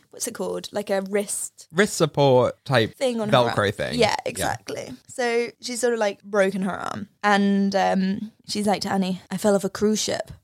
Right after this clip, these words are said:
Speaker 1: but I'm back." "Oh, shit." "Yeah, oh, shit." "Took a hard, hard, violent fall. Kind of pinballed down. Hit a lot of railings. Broke a lot of shit. I'm not gonna say I survived. I'm gonna say I thrived."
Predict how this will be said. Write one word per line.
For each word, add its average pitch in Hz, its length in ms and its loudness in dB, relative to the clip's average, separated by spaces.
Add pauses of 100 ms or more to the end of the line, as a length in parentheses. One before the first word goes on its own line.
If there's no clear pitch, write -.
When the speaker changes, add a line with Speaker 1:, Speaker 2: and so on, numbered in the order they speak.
Speaker 1:
but 202 120 2
I'm 190 120 4
back." - 420 0 (260)
"Oh, 269 120 -18
shit." - 480 -10 (120)
"Yeah, 196 440 -6
oh, 180 180 -4
shit." 202 400 -4 (240)
"Took 208 160 0
a 185 40 -2 (160)
hard, 220 380 2 (160)
hard, 214 400 2
violent 202 540 0
fall. 185 560 0
Kind 285 180 0
of 240 120 -6
pinballed 233 540 0
down. 175 380 -2 (140)
Hit 254 160 -6
a 233 60 0
lot 247 200 2
of 233 120 0
railings. 269 680 -2 (120)
Broke 247 240 0
a 247 40 0
lot 254 180 2
of 233 60 -2
shit. - 440 -2 (160)
I'm 359 140 0
not 403 140 2
gonna 269 160 2
say 262 260 -2
I 208 60 -2
survived. 208 800 -2
I'm 220 100 -4
gonna 233 200 -2
say 240 200 -2
I 214 100 2
thrived." 262 800 0